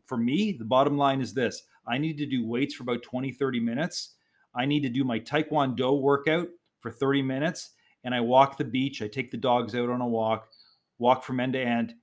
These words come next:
and come home. I know if I do that, that measurable action training-wise is gonna get me halfway there. The other half is I need to eat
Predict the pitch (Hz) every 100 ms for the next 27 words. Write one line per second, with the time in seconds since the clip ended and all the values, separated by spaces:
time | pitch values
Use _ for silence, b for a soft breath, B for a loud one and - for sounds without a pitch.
0 | 117 117 127 123 117 120 92 b b b
1 | 123 135 165 170 175 175 165 180 165 139
2 | 135 190 - - _ _ _ _ _ 107
3 | 120 147 170 160 156 160 151 135 143 -
4 | 151 147 _ - 143 151 175 165 170 208
5 | 208 - _ _ _ _ - 117 151 139
6 | 143 143 139 120 131 127 127 120 113 87
7 | _ _ _ _ _ _ _ _ _ -
8 | 110 131 156 147 156 151 165 185 190 -
9 | b b b - 127 135 143 127 123 120